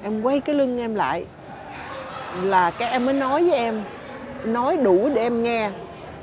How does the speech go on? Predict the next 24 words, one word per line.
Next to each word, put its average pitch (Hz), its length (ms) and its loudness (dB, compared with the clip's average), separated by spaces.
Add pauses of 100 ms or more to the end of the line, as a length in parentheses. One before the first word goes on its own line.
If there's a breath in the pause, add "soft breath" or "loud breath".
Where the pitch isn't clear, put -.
(580)
Không 269 260 2
có 302 100 6
phải - 280 0
như, 240 340 2
như 226 260 2
vậy 175 160 4
đâu, 202 320 2
đừng 185 240 2
có 220 60 -2
sợ 165 340 2 (100)
Kim, 208 360 0 (300)
ờ, 185 360 2 (520 loud breath)
ờ, 180 380 -2 (180)
tại 190 120 2
vì 190 120 0
người 185 160 -2
ta 190 120 0
gọi 165 240 2
em 196 200 -2
là 175 60 -4
Kim 196 360 2
mà, 156 80 -6 (380)
chứ 202 160 -2
vậy. 147 160 -2